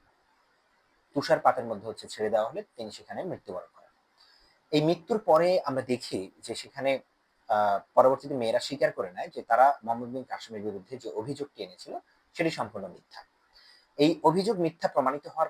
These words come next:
পরে, আহ, মোহাম্মদ বিন কাসিম দুই মেয়েকে হচ্ছে হত্যা করার নি-, আহ, আদেশ দেন এবং দুই মেয়েকেও হত্যা করা হয়। আর এভাবে মোহাম্মদ বিন কাসিম সাতশো বারো খ্রিস্টাব্দে মূলত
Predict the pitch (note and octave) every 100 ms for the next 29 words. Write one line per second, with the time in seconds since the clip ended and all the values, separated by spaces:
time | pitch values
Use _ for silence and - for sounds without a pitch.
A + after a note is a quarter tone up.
0 | - A2+ A2+ C#3 B2+ - _ - A2 A2
1 | A#2+ C#3 D3 D3 D3 A#2+ - C3+ G#2+ A#2
2 | B2+ C3+ C3 C#3 C3+ - B2 - - -
3 | F#3+ C4+ _ _ _ - B2+ - G#2+ G2+
4 | F#2 - A#2 A2 - - - G#2 B2 C3
5 | C#3 B2+ D3 D#3+ - - - - - _
6 | _ _ _ - G#2 B2 B2+ E3+ G#2+ G2
7 | _ _ - C3 C#3 D3+ D3 D3 - G#2+
8 | - D#3+ - - F#2+ A2 A2+ B2+ - B2+
9 | C3 G#3+ _ _ _ _ _ _ _ _
10 | _ _ _ _ _ _ - D3 E3